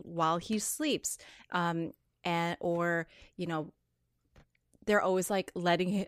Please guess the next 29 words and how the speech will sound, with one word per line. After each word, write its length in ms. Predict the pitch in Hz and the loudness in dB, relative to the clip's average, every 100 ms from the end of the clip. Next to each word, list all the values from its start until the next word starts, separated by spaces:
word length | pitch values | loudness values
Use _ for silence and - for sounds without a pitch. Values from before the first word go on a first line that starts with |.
| - | -4
letting 320 | 196 196 214 | 2 4 4
him 180 | 226 233 | 4 2
complain 380 | 233 214 233 240 | 2 2 2 4
about 200 | 226 240 | 4 4
his 140 | 247 | 4
wife 320 | 202 240 226 | 4 4 4
or 160 | 185 175 | 2 2
escape. 520 | 190 - - 247 147 | 2 -2 -2 -2 -2
They're, 340 | 190 196 196 - - - | 0 2 2 0 -8 -12
they're 480 | 208 208 208 220 - _ _ | -2 4 6 4 0 _ _
caregivers. 580 | - 285 262 202 - - - | 2 4 4 2 -6 -6 2
Obviously, 400 | 190 202 190 180 | 4 4 0 -2
Betty 320 | 165 170 180 | 0 0 0
does 200 | 156 156 | -4 -6
the 60 | 156 | -6
same 280 | 160 156 | -6 -8
thing 240 | 156 160 156 | -6 -6 -4
by 220 | 147 160 | -2 -2
being 280 | 156 160 160 | -4 -6 -6
the 100 | 165 | -6
good 160 | 160 165 | -6 -4
housewife. 680 | 240 294 302 190 160 156 - - - - - - _ _ | -2 -2 -2 -4 -6 -6 -12 -20 -20 -20 -20 -20 _ _
And 280 | 220 240 240 - | 0 2 0 -2
she, 220 | - - 226 226 _ _ _ _ _ _ _ _ _ _ _ _ _ _ _ _ | -2 -2 -2 -4 _ _ _ _ _ _ _ _ _ _ _ _ _ _ _ _
she 280 | - 269 269 | 4 6 6
asks 420 | - 226 - - - | 6 4 2 -6 2
if 140 | 262 - | 2 4
he's 300 | 247 247 - | 6 6 8
okay 600 | 220 214 - 196 202 262 | 6 6 6 6 6 4